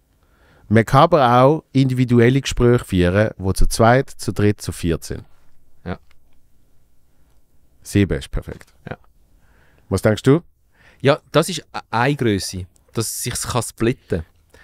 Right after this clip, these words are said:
Speaker 2: Dass
Speaker 1: Es
Speaker 2: verschiedene
Speaker 1: muss,
Speaker 2: Konstellationen
Speaker 1: ja.
Speaker 2: können
Speaker 1: Es
Speaker 2: stattfinden.
Speaker 1: muss ab und zu sich splitten können.
Speaker 2: Das unbedingt, ja. Also sieben als konstante Gruppe, wo alle miteinander gleichzeitig,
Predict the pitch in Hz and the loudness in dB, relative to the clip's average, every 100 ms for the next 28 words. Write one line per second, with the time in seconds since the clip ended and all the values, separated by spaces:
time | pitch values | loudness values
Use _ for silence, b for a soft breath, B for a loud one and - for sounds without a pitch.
0 | b 117 113 - 120 - 147 156 202 226 | b -4 -4 -2 0 2 2 8 8 8
1 | 147 147 147 127 - 120 123 143 139 135 | 4 0 2 0 2 2 4 2 0 -4
2 | - 123 120 - 139 170 175 147 151 - | -2 -2 0 4 6 8 6 2 0 2
3 | 139 123 117 - 113 - 107 - 90 76 | 2 2 -2 2 2 2 -2 -2 -2 -4
4 | - - 110 - - 131 117 117 87 90 | -10 -6 -8 -8 -6 -2 0 -2 -4 -8
5 | 98 _ _ - 117 127 - 180 - 170 | -10 _ _ -6 -4 -2 -2 0 4 2
6 | 175 _ _ _ _ - 113 120 - _ | 0 _ _ _ _ -2 0 0 -8 _
7 | _ _ _ _ _ - 151 156 139 151 | _ _ _ _ _ -2 0 0 0 0
8 | - 135 147 - 123 - 123 151 143 143 | -2 0 0 4 4 6 2 2 0 -2
9 | 120 120 123 - _ 117 143 - 131 135 | 0 0 -2 -10 _ -6 -6 -6 -10 -8
10 | - | -8